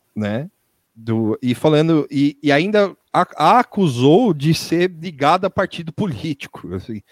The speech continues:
Falou, "Ah, diferente de mim, que não tenho ligação nenhuma com ninguém, você tem ligação, você tem costa quente", né? Não foi isso que ele falou, mas é isso que ele, né?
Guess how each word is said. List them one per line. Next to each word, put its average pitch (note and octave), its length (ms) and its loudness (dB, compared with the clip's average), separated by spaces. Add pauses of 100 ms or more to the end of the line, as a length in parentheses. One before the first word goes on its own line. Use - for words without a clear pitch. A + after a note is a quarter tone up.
(380)
Falou, D#3+ 160 -4
"Ah, - 20 -6
diferente E3 440 -4
de E3 100 -8
mim, E3 440 -6 (800)
que C#3 140 -6
não C#3 100 -6
tenho D3+ 220 -4
ligação C#3+ 400 -4
nenhuma C#3 320 0
com C3 100 -8
ninguém, C3+ 460 -4
você C#3 400 -2
tem D#3 180 -18
ligação, E3 520 -2
você C#3+ 200 -4
tem D#3+ 160 -6
costa D#3+ 320 -6
quente", C3+ 460 -4
né? G#2 160 -8
Não G#2+ 100 -6
foi C#3 160 0
isso C3+ 100 -4
que - 80 -6
ele C3+ 80 -6
falou, B2 300 2
mas C#3+ 220 -4
é C3 80 0
isso C3+ 160 -2
que D#3+ 80 -8
ele, C#3 260 -4
né? A2+ 180 -4